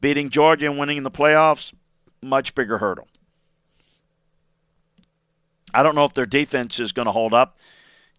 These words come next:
in those games. I don't know if the run game of Georgia is gonna give them a little bit of problem or a lot of problem. Who they play in the playoffs could be an issue. All those things factor in, no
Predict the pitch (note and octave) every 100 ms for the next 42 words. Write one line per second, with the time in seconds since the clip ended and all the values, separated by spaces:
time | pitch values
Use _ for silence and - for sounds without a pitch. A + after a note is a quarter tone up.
0 | - A#2+ A#2 A2+ G2+ A2 G#2+ D3+ - -
1 | _ _ _ _ _ G2+ A#2+ C3 C3 C3
2 | B2+ A2 _ _ _ - A2+ A2 B2 A#2
3 | A#2+ A2+ F#2 B2 A#2 A2+ F#2+ G#2+ A2 A#2
4 | A2 G#2 A2+ C3 C#3 C3 C#3+ C#3 C3+ C#3
5 | B2+ B2+ C3+ G#2 G#2 C#2+ - _ _ _
6 | _ _ _ _ _ _ _ _ _ _
7 | _ _ - D3 C#3 B2+ C3 C3 B2 C3+
8 | C3+ C#3 C3+ - _ _ - G2+ A2 G#2+
9 | G#2 - - _ _ _ - F2+ F2+ C3+
10 | F3+ E3+ - E3 D3+ - C#3+ B2 A#2+ A2+
11 | E2 A#2 D3+ D#3+